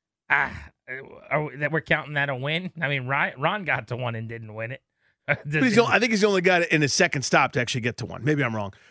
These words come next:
Speaker 2: But point of the dude's story is the second stop for guys that have had, been highly successful is nowhere near as good as the first. That's,
Speaker 1: Yeah.
Speaker 2: that's always the thing.
Speaker 1: He won in Seattle, looking it up here, nine or more games, five straight seasons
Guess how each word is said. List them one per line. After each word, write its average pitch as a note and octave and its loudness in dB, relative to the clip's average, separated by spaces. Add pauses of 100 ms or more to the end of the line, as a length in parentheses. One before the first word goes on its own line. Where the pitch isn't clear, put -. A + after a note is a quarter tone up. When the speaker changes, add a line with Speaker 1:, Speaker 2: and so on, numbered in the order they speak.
Speaker 2:
But G3 6 (260)
point D#4+ 6
of B3+ -2
the G#3+ 2
dude's D#3+ 0
story D#3 2
is G2+ -6 (260)
the D#3+ 4
second C#4 4
stop G#3+ 6
for D#3 2
guys A2 2
that C#3+ 2
have B2+ -2
had, C#3+ 0
been C3+ 4
highly F3 4
successful C#3 0
is A2 -4
nowhere D#3 4
near C#3+ 2
as B2 0
good A#2+ -2
as G#2 -8
the A2+ -12
first. - -12 (320)
That's, E3+ 4
Speaker 1:
Yeah. A3 0
Speaker 2:
that's F3 4
always E3+ 6
the C3+ 0
thing. - -4 (480)
Speaker 1:
He G#3 2
won F#3+ -2
in F#3 -2
Seattle, D3+ -2
looking C3 -2
it B2 -2
up B2 -2
here, G2+ -2 (380)
nine D#3+ 2
or F3+ -2
more D#3+ -2
games, C3 -4
five B2 -2
straight A#2 -4
seasons F#2 -14